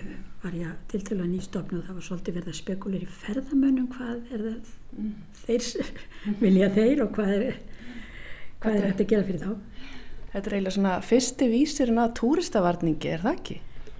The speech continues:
Speaker 1: Ég, nei,
Speaker 2: Nei.
Speaker 1: þetta er eiginlega ekki fyrsti vísirinn að túristavarningi því að hann mun hafa, hafa brostið á ef var einhver f-, byrjun á því í,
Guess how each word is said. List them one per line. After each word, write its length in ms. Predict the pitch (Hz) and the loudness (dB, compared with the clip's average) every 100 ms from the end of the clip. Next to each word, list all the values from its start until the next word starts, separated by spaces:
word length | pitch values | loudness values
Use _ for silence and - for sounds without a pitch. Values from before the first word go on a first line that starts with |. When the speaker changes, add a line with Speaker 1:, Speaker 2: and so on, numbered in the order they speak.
| - - | -10 -6
Speaker 1:
Ég, 400 | 240 214 240 - | -2 0 0 0
nei, 480 | 208 170 175 240 147 - | -2 0 0 -2 -2 -2
Speaker 2:
Nei. 240 | 254 285 220 | 4 4 4
Speaker 1:
þetta 260 | 226 - | 2 4
er 80 | 254 | 4
eiginlega 280 | 240 208 170 | 4 4 0
ekki 220 | - 226 | 0 2
fyrsti 360 | 214 226 233 233 | 6 4 4 4
vísirinn 380 | 220 214 208 190 | 4 4 2 2
að 40 | |
túristavarningi 920 | 285 277 233 202 285 208 196 214 196 | 0 0 0 0 0 0 2 2 2
því 80 | 185 | 2
að 60 | 196 | 4
hann 240 | 226 240 | 4 4
mun 140 | 220 233 | 4 4
hafa, 340 | 208 214 214 208 208 | 2 2 2 0 -2
hafa 520 | 190 180 180 185 214 | -2 0 -2 -4 -6
brostið 640 | - 214 196 - 240 214 254 | 0 2 0 0 2 4 4
á 120 | 220 233 | 2 0
ef 180 | 220 220 | 0 0
var 120 | 196 | 2
einhver 320 | 190 - 190 202 | 2 0 -2 -4
f-, 440 | - 269 240 - - - | -4 -6 -6 -12 -16 -2
byrjun 300 | 262 226 202 | 2 4 2
á 40 | 190 | 2
því 160 | 233 254 220 | 0 0 0
í, 240 | 202 190 | 0 0